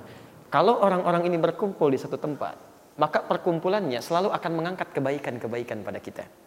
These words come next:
Jadi kalau Anda belajar pada ulama, itu Masya Allah, akan lain tak, Bu? Tidak akan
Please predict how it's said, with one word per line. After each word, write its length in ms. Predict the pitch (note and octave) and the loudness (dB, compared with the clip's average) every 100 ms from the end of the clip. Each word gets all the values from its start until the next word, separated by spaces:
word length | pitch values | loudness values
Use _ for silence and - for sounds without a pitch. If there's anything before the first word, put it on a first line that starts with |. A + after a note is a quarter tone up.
| - - - - - | -20 -20 -20 -20 -4
Jadi 80 | D#3 | 2
kalau 160 | C#3+ | 4
Anda 240 | C3 D#3+ D3 | 6 6 6
belajar 320 | C#3 E3+ D3 | 4 4 4
pada 240 | C3 C3+ | 4 2
ulama, 400 | A#2+ C3+ C3+ G#2 G2+ - - - - - - | 2 0 0 -2 -8 -14 -20 -20 -20 -20 -10
itu 160 | C#3 | -4
Masya 320 | C3+ A2+ - F#2+ | -2 -2 -4 -6
Allah, 200 | F#2 - - - | -8 -12 -12 -10
akan 160 | E3 | -6
lain 240 | F#3 A3+ F#3+ | -2 -2 -2
tak, 160 | - | -4
Bu? 100 | C#3 B2+ - - - - - _ _ _ | -4 -8 -12 -20 -20 -20 -20 _ _ _
Tidak 220 | D#3+ B2 | 0 2
akan 140 | B2 | 2